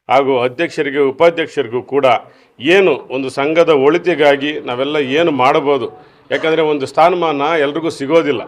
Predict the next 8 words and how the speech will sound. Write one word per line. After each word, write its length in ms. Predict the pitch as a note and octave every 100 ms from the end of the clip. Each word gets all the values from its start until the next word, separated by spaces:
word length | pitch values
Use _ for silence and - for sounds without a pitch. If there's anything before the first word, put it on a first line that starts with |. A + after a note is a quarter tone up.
| - - - -
ಆ 100 | -
ಸಿಕ್ಕಂಥ 480 | C#3 F#3 F3 G3 F3+
ಒಂದು 300 | F3+ F3 D3+
ಸ್ಥಾನಮಾನವನ್ನು 840 | C#3+ C#3+ E3 F3 E3+ D#3+ D3 D#3 E3+
ನಾವು 220 | D#3+ C3+
ಯಾವ 220 | A#2+ C#3
ರೀತಿ 280 | D#3 D#3+ E3
ಬಳಸ್ಕೋಬೇಕು, 840 | B2+ C#3 C#3 E3+ D3 D3 D#3 E3+